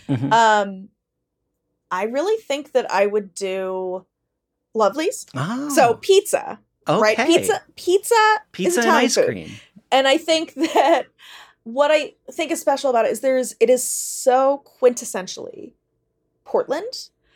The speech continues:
Speaker 2: It's
Speaker 1: And,
Speaker 2: like
Speaker 1: and, and on the off chance somebody has missed all of the times we've already talked about
Speaker 2: Talked
Speaker 1: Lovely's
Speaker 2: about
Speaker 1: fifty fifty
Speaker 2: Lovely's.
Speaker 1: on
Speaker 2: Let
Speaker 1: this
Speaker 2: me give you
Speaker 1: show,
Speaker 2: the spiel.
Speaker 1: give me a,
Speaker 2: Yeah.
Speaker 1: a quick intro.
Speaker 2: Totally. So this is a beautiful pizzeria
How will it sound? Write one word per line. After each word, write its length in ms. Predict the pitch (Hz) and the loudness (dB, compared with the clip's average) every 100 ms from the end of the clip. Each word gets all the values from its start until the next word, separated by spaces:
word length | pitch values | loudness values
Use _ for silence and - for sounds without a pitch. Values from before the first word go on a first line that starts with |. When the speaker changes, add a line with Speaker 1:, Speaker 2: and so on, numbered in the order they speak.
| _ - | _ 0
Speaker 2:
It's 40 | |
Speaker 1:
And, 80 | 214 | 2
Speaker 2:
like 100 | 202 | 4
Speaker 1:
and, 140 | 208 185 | 2 0
and 160 | 190 | 2
on 160 | 165 165 | 2 2
the 80 | 156 | 0
off 180 | 147 - | -2 -2
chance 300 | 151 127 - | 0 0 0
somebody 280 | 131 123 | 0 0
has 180 | 113 101 | 0 0
missed 400 | 120 117 - - - - | -2 -2 -4 -8 -14 -2
all 320 | 123 127 127 | 4 4 2
of 160 | 110 107 | -2 -4
the 80 | |
times 280 | 110 123 123 127 | -4 -4 -2 -2
we've 100 | 127 | 0
already 400 | 147 151 220 165 | 0 2 2 0
talked 280 | 139 123 | -2 -2
about 200 | 131 127 | -2 -2
Speaker 2:
Talked 300 | - 233 240 | 0 0 0
Speaker 1:
Lovely's 20 | - | 2
Speaker 2:
about 220 | 240 226 233 | 2 4 2
Speaker 1:
fifty 180 | 247 | 4
fifty 220 | 240 220 127 | 2 2 0
Speaker 2:
Lovely's. 20 | |
Speaker 1:
on 80 | 131 | 0
Speaker 2:
Let 80 | |
Speaker 1:
this 100 | 127 294 | 0 0
Speaker 2:
me 40 | 135 | 0
give 40 | |
you 60 | 113 | 0
Speaker 1:
show, 40 | 107 | -2
Speaker 2:
the 80 | |
spiel. 520 | - - 220 285 294 180 | -4 -6 0 2 4 2
Speaker 1:
give 120 | 151 | 4
me 40 | 156 | 4
a, 40 | |
Speaker 2:
Yeah. 260 | 143 135 - | 4 2 0
Speaker 1:
a 80 | 147 | -2
quick 240 | 147 131 | -2 0
intro. 400 | 123 117 107 101 _ - | -2 -2 -4 -4 _ -16
Speaker 2:
Totally. 580 | - 233 254 269 185 - | -6 2 2 4 0 -4
So 260 | - 247 | 0 2
this 220 | 247 302 381 | 2 0 -2
is 180 | 381 320 | -4 0
a 180 | 240 220 | 2 2
beautiful 800 | 190 208 208 233 320 339 320 214 | -2 -10 -6 -2 0 0 -4 -6
pizzeria 760 | 202 175 190 - 180 90 - | -8 -12 -10 -6 -6 -6 -8